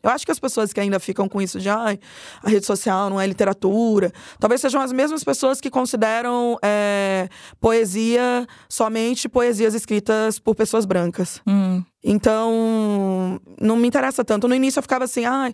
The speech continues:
Speaker 1: porque as pessoas criticam muito meu, meus poemas, da Rupi Kaur, da Ijeoma,
Speaker 2: Uhum.
Speaker 1: da Naira, que são essas escritoras que tão publicando aí na internet há um tempo, muitos anos já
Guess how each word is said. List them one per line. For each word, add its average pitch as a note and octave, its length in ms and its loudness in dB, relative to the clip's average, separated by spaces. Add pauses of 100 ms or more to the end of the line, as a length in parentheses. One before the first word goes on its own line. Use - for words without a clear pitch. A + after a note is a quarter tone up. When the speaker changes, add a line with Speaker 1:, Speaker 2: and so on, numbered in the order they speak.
(120)
Speaker 1:
porque - 160 -6
as A3 60 0
pessoas A3 280 0
criticam B3 320 -2
muito A#3+ 260 2
meu, G#3 180 0
meus G3+ 220 0
poemas, A#3 500 0
da G3 100 0
Rupi G3+ 260 -2
Kaur, B3 480 0
da F#3+ 120 2
Ijeoma, G3 840 6
Speaker 2:
Uhum. - 320 -6
Speaker 1:
da G3+ 160 2
Naira, A3 720 2 (180)
que - 80 -16
são G#3 100 2
essas G#3 200 -2
escritoras G#3+ 560 2
que - 80 -20
tão A#3 120 2
publicando A#3+ 540 0
aí G3+ 100 2
na G3 80 -2
internet F#3+ 520 0
há F#3 40 2
um F#3 80 0
tempo, G3+ 460 0
muitos G3 380 0
anos G#3 260 0
já G#3+ 300 0